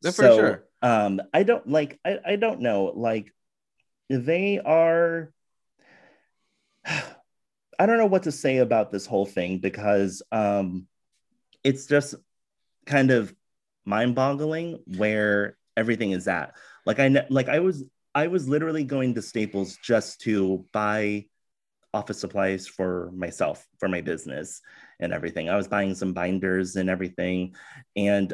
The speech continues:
Speaker 2: I, and it stopped me dead in my tracks when I saw that end cap.
Speaker 1: Oh, no, for sure, for sure. And that's, a-, a-, and, you know, to Staples' credit, at least they reached out, and that's, um,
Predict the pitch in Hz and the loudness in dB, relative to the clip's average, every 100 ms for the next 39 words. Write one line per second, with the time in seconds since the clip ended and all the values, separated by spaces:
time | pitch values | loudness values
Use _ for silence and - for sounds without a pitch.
0 | - 104 90 - - 107 95 - _ _ | -2 -4 -4 -8 -4 -2 -2 -6 _ _
1 | 117 - 139 - 104 117 107 101 90 104 | -8 0 0 0 0 2 2 0 0 -2
2 | 92 98 87 - 92 85 78 - _ _ | -2 -6 -6 -2 -2 -2 -6 -10 _ _
3 | - 107 90 85 80 _ _ - 320 403 | -4 -4 -2 -6 -10 _ _ 2 4 4
4 | 254 175 160 240 165 107 160 151 220 147 | 2 2 2 4 2 2 0 2 2 2
5 | 160 262 311 269 285 285 294 294 320 302 | 4 4 2 0 -2 -2 -2 0 -2 -2
6 | 254 285 269 226 - 254 - 269 254 262 | -4 0 2 0 -4 -8 2 4 4 2
7 | 208 - 180 165 156 175 175 156 151 151 | 0 2 2 2 2 0 2 2 2 0
8 | - 135 120 117 113 - 120 127 131 - | -2 0 2 2 0 -4 -4 -2 -4 -2
9 | 139 123 120 | 0 0 -2